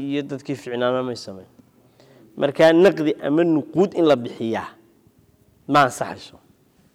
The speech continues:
Nuquud in la bixiyo ama lacag in sakaatul fidriga lagu bixiyaa ma ansaxayso ama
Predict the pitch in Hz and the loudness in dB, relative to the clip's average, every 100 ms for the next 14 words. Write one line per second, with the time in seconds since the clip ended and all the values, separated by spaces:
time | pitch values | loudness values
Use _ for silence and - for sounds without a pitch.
0 | _ _ _ _ _ _ _ _ _ _ | _ _ _ _ _ _ _ _ _ _
1 | _ - 135 139 165 190 180 165 135 127 | _ -10 -8 0 2 4 4 2 2 0
2 | 156 170 165 165 165 180 175 160 147 135 | 0 4 4 4 2 0 0 -2 -2 -4
3 | 135 170 156 147 147 165 139 - 139 175 | -6 -6 0 0 0 -4 -6 -2 2 2
4 | 208 - _ _ _ _ _ _ 127 151 | 0 -10 _ _ _ _ _ _ 0 2
5 | 143 - 143 131 - 143 - 135 156 | 2 0 -2 -2 -4 -4 -2 0 0